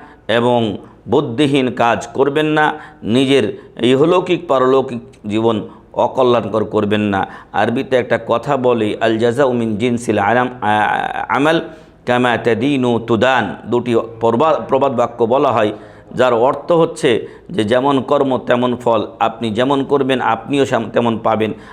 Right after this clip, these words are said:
আজকে আপনি কারো বুক যদি খালি করেন, আর একদিন আপনার সন্তানের বুক খালি হবে, আপনার বুক খালি হবে। এটা মনে রাখেন, দিন একদিনে চলে যায় না, একদিনের বি-, এর বিচার আল্লাহ হয় দুনিয়াতে করবেন, নতুবা আখিরাতে হবেই হবে।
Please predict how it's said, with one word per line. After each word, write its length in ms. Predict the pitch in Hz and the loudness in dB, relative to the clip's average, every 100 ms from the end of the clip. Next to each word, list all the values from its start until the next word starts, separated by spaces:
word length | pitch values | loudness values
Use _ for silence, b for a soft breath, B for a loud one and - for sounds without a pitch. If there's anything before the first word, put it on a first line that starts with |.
| - | -6
আজকে 360 | 107 - 131 | -6 -2 0
আপনি 240 | 120 117 117 | 0 0 -2
কারো 240 | 117 107 | 0 0
বুক 220 | 104 113 | 2 0
যদি 220 | 104 107 104 | 0 -2 -4
খালি 400 | - 110 117 120 | -2 -2 0 0
করেন, 320 | 113 110 101 | 2 0 0
আর 220 | 107 107 | 0 0
একদিন 280 | 104 104 104 | 0 -2 -2
আপনার 360 | 104 - 104 98 B B | -2 -2 -2 -2 B B
সন্তানের 540 | - 143 143 117 123 110 | -6 -2 0 0 0 0
বুক 240 | 107 - | -2 -4
খালি 240 | 107 107 | -4 -2
হবে, 220 | 101 98 92 | -2 -2 0
আপনার 400 | 117 120 - 107 | 0 -2 -4 -2
বুক 240 | 107 107 - | -2 -4 -4
খালি 220 | 113 113 | 0 2
হবে। 240 | 110 101 - B - | 2 -2 -6 B -6
এটা 220 | 107 98 | -2 0
মনে 320 | 110 120 165 151 | 2 2 2 2
রাখেন, 380 | 135 - 113 107 B B | 0 -2 -4 -4 B B
দিন 260 | 170 240 123 | -6 -2 0
একদিনে 400 | 113 101 113 107 | 0 0 0 -2
চলে 300 | - 139 147 | 2 2 4
যায় 220 | 131 120 | 2 2
না, 200 | 110 98 B B - | 0 -4 B B -2
একদিনের 460 | 120 107 120 117 104 | -2 0 0 0 0
বি-, 140 | 117 113 | -4 -2
এর 200 | 117 104 | -2 0
বিচার 340 | 104 - 104 | -2 0 0
আল্লাহ 260 | 101 104 101 | 2 0 0
হয় 140 | 107 | 0
দুনিয়াতে 400 | 107 110 104 107 | 0 -2 -4 -4
করবেন, 400 | - 160 175 180 180 B B 120 | 0 2 2 0 -4 B B -4
নতুবা 340 | 123 127 120 | 0 2 4
আখিরাতে 460 | 110 110 104 107 104 | 2 0 -2 0 -2
হবেই 400 | 104 131 170 156 | 0 2 2 2
হবে। 300 | 160 170 | 2 0